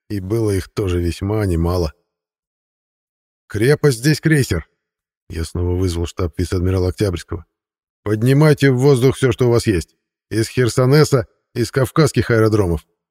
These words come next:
Я буду наводить эскадрильи на цель по радио». «Крейсер, здесь крепость. Всё так плохо?» «Всё ещё хуже. В воздухе уже около двух сотен немецких бомбардировщиков, и, похоже, это далеко не всё.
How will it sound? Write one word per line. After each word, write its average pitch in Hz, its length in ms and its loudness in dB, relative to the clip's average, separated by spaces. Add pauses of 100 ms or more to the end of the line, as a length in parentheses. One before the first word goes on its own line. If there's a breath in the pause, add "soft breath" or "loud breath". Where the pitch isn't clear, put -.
(380)
Я 107 240 0
буду 131 260 4
наводить 131 380 4
эскадрильи 131 520 2
на 127 140 4
цель 127 200 2
по 120 140 0
радио». 110 380 2 (1500)
«Крейсер, 123 520 -2
здесь 135 200 -2
крепость. 143 400 0 (240)
Всё 117 180 -2
так - 240 -2
плохо?» 135 380 2 (1040)
«Всё 117 220 -2
ещё 143 360 4
хуже. 101 380 2 (400)
В 87 60 -8
воздухе 131 580 2
уже 139 220 6
около 131 280 4
двух 143 300 4
сотен 131 320 2
немецких 127 400 2
бомбардировщиков, 120 840 2
и, 101 60 -2
похоже, 127 400 0
это 127 160 0
далеко 131 280 2
не 127 100 0
всё. 117 300 -2